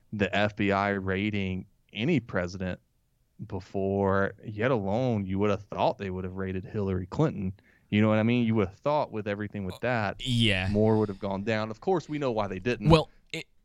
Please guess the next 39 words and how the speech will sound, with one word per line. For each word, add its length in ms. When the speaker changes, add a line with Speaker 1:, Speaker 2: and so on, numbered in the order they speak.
Speaker 2:
yeah, 200
it 60
goes 200
back 220
to 60
the 60
fact 300
that, 140
like, 200
Trump 280
was 240
not 280
part 240
of 80
the 60
political 360
class. 540
Speaker 1:
Yeah. 220
Speaker 2:
So 120
Speaker 1:
He 120
Speaker 2:
he's 100
Speaker 1:
wasn't 220
Speaker 2:
not, 20
Speaker 1:
a 40
part 220
Speaker 2:
he 60
Speaker 1:
of 20
the 40
Speaker 2:
wasn't, 220
Speaker 1:
establishment. 680
Speaker 2:
right. 200
He 80
wasn't 300
Bush. 340
He 60
wasn't 300
Cheney. 440
He 120
wasn't, 320